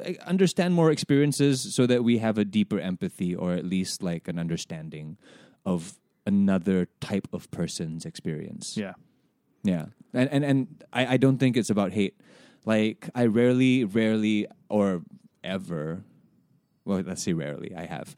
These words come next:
Speaker 1: I rarely ever meet people in Singapore whose racism feels like it is ingrained in a
Speaker 2: Or even conscious.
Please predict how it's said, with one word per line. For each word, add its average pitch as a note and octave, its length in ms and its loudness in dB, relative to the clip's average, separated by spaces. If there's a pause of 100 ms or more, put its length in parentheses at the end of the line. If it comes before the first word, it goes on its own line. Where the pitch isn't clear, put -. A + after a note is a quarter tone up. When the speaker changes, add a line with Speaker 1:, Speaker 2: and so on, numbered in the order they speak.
(220)
Speaker 1:
I C3+ 120 4
rarely C#3+ 400 8
ever B2 220 6
meet A2+ 320 6
people G#2+ 300 2
in G2 80 2
Singapore F#2+ 480 2
whose F#2 180 0
racism F#2 560 0
feels F2 400 -2
like E2 220 -6
it D#2 160 -8
is - 360 -8 (640)
ingrained F2 720 -2
in E2 240 -8
a - 480 -10 (140)
Speaker 2:
Or A#2 80 -2
even G#2+ 140 -2
conscious. - 680 -6